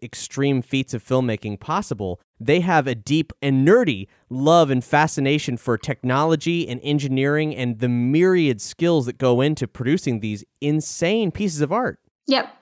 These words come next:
Speaker 2: And I mean, using things in ways that they're not originally intended to be used too. I mean, so if you take the music video that we're talking about, zero G planes are cool, and, like, you go in, you, you fly in them and you float for a little bit, and that's awesome.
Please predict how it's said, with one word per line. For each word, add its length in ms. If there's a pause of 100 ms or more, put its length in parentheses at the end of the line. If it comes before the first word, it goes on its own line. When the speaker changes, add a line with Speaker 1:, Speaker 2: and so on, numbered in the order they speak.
Speaker 2:
And 220
I 80
mean, 240
using 260
things 220
in 100
ways 240
that 140
they're 100
not 360 (120)
originally 460
intended 460
to 100
be 80
used 360
too. 160
I 40
mean, 180
so 160
if 100
you 100
take 440
the 60
music 260
video 160
that 100
we're 100
talking 380
about, 440 (340)
zero 300
G 220
planes 440
are 80
cool, 360
and, 80
like, 180
you 100
go 380 (100)
in, 300
you, 420
you 120
fly 260
in 140
them 340
and 100
you 60
float 260
for 60
a 40
little 200
bit, 160
and 80
that's 200
awesome. 480